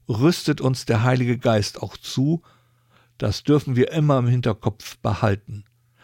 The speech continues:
So hilflos sind wir ja nicht, dass wir nicht auf die eine oder andere Art und Weise helfen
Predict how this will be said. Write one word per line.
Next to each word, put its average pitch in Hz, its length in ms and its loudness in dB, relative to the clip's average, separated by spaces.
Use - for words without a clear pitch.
So 156 340 4
hilflos 143 500 2
sind 156 260 0
wir 135 120 4
ja 123 200 4
nicht, 110 440 -2
dass - 240 0
wir 123 80 4
nicht 139 360 0
auf 117 160 0
die - 220 -8
eine 156 400 2
oder 120 280 0
andere 120 380 -2
Art 110 320 -2
und 104 220 -6
Weise 113 380 0
helfen 107 480 2